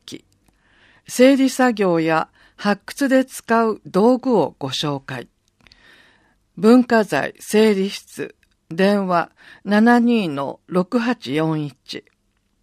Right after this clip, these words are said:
令和五年度、本庄市の遺跡最新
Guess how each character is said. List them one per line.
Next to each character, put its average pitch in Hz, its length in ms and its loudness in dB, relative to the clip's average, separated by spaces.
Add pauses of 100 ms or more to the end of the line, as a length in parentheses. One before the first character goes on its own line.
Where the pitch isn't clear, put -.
(880)
令 294 260 6
和 226 160 4
五 190 180 0
年 214 300 0
度、 147 280 -4 (280)
本 262 340 2
庄 269 280 2
市 - 180 -6
の 151 380 -2
遺 - 60 -6
跡 233 540 -2
最 220 300 0
新 240 460 -4